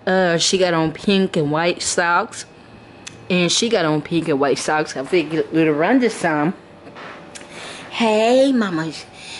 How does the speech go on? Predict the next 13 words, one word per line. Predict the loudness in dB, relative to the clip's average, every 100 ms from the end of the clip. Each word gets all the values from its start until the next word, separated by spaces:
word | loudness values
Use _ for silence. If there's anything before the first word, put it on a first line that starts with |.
| -16
Hey, | -6 0 4 4 4 2
mamas. | 2 0 -2 -6 -10 -4 2
Oh, | 2 2 0 0
look | 0 2
at | 2 2 -2
you. | -6 -8 -20 -10
You | -4 -2
smiling. | -4 -4 -4 -2 0 2 2 2 -2 -14 -20 -20 -20 -4
You | 0 0
smiling. | 0 0 0 2 0 2 2 0 -4 -8 0
Hey, | 2 4 4 4 4
mamas. | 2 -4 -6 -10 -12 -16 -20 -20 -20 -20 -18 -18 -20 -12
Hey. | -4 0 2 4 4 2